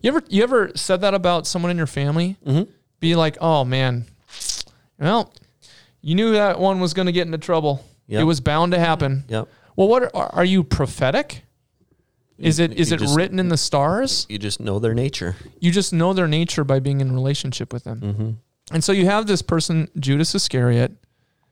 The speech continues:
Speaker 1: and it's not as if he is innocent of the choices that he makes, because there's something missing in, in all of the narrative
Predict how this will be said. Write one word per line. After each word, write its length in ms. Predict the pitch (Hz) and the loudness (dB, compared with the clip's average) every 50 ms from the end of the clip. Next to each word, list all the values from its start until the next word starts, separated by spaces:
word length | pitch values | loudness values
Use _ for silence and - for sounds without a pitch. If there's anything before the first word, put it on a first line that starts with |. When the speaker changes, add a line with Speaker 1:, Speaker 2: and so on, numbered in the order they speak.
| _ _ _ _ _ _ _ - | _ _ _ _ _ _ _ 0
Speaker 1:
and 140 | 160 160 165 | 2 2 2
it's 160 | 151 - - | 0 0 0
not 260 | 170 175 190 233 254 | 0 2 2 2 2
as 160 | 240 190 156 | 2 2 2
if 180 | 160 156 147 120 | 2 2 2 0
he 300 | - - - 160 160 151 | -2 -2 0 2 2 4
is 260 | 143 139 127 - - - _ _ | 4 2 2 0 -4 -8 _ _
innocent 800 | - 170 185 190 190 170 - - 147 135 127 123 127 - - - _ _ _ _ _ _ _ - | -2 0 2 2 2 0 0 0 0 0 0 0 -2 -4 -8 -12 _ _ _ _ _ _ _ -4
of 160 | 147 135 131 | -2 0 0
the 80 | 135 | -2
choices 460 | - - - 202 240 220 - 156 123 123 | -2 0 2 2 2 2 2 0 2 2
that 120 | 123 120 | 2 2
he 80 | 117 113 | 2 0
makes, 480 | 113 110 110 113 - - - - - - _ _ _ _ - - _ | 0 -2 -4 -6 -8 -8 -8 -8 -10 -12 _ _ _ _ -20 -4 _
because 300 | 165 165 - 180 156 143 | -2 0 2 0 2 2
there's 160 | 170 156 - | 2 0 2
something 580 | - - - 180 190 190 - 240 226 214 196 185 | 0 0 0 0 -2 0 -2 -2 0 0 2 2
missing 600 | 208 233 226 - - - 131 123 120 123 131 147 - _ _ _ _ _ _ _ _ | 2 2 2 0 0 2 2 2 2 2 0 -2 -4 _ _ _ _ _ _ _ _
in, 240 | 151 156 156 151 - _ | 0 0 0 0 -2 _
in 300 | - 156 156 156 151 - - _ _ _ _ _ - | -2 0 0 0 0 -4 -8 _ _ _ _ _ -2
all 300 | 156 156 165 185 202 196 | 0 2 4 4 4 2
of 80 | 175 | 2
the 80 | 160 156 | 0 0
narrative 560 | 151 147 147 160 165 151 139 131 127 127 - | 2 2 2 2 2 2 2 2 0 0 -4